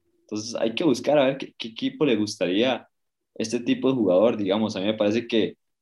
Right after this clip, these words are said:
unos Timberwolves le serviría tal vez ahí con Cat, pero otra vez necesitan tiradores, es que ese es el problema, o sea, Ben Simmons, como dije, no, se ha visto que no ha progresado nada,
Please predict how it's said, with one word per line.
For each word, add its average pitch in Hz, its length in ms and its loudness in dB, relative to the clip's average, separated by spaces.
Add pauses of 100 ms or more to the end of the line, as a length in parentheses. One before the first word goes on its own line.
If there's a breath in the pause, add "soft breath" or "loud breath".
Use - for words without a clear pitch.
(280)
unos 120 300 -2
Timberwolves 135 720 2
le 95 80 -4
serviría 95 440 2
tal 92 120 0
vez 117 160 4
ahí 110 160 0
con 95 260 -8
Cat, 120 360 0 (360)
pero 92 160 -2
otra 101 220 2
vez 113 300 4
necesitan 98 360 -8
tiradores, 120 480 4
es - 140 -6
que 135 100 0
ese 131 140 2
es 156 60 4
el 156 120 2
problema, 120 340 2
o 98 40 -4
sea, 101 120 -2
Ben 101 140 -6
Simmons, 131 540 -4 (320)
como 104 240 6
dije, 120 340 6 (140)
no, 98 360 -6
se - 100 0
ha - 20 6
visto 117 220 2
que 135 60 0
no 113 80 4
ha 110 40 2
progresado 120 360 4
nada, 127 400 0